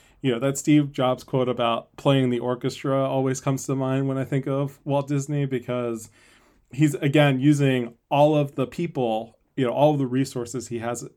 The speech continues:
as, at his disposal and in his circle to try to make the best thing, and, you know, letting people play to their own strengths and, you know, really sort of leading from the back in a, in a way, but not in a, not in a negative way.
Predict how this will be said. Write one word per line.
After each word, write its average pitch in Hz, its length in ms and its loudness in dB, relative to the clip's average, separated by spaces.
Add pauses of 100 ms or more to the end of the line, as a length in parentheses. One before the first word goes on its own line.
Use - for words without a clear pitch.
as, 123 260 -4 (220)
at 120 220 -4
his 127 160 -4
disposal 117 840 -6 (280)
and 127 160 -6
in 127 100 -6
his 120 240 -6
circle 123 440 -6
to 123 120 -10
try 127 200 -2
to 120 180 -6 (240)
make 143 300 2
the 127 100 -2
best 127 360 -4
thing, 117 600 -4 (360)
and, 123 340 -4
you 131 140 -2
know, 117 220 -4
letting 143 320 2
people 123 640 0 (260)
play 151 220 2
to 135 100 2
their 120 220 -2
own 131 140 -2
strengths 120 600 -6
and, 117 320 -6
you 131 80 0
know, 120 140 -2
really 123 520 0
sort 120 220 -6
of 120 160 -4 (600)
leading 156 580 4
from 135 640 -2
the 120 100 0
back 117 600 -4
in 131 120 -2
a, 117 140 -6 (100)
in 131 140 -2
a 120 40 -4
way, 113 380 -4
but 131 140 -4
not 139 160 2
in 139 80 -6
a, 120 180 -6
not 180 220 0
in 185 60 -2
a 156 60 2
negative 143 400 2
way. 113 340 -8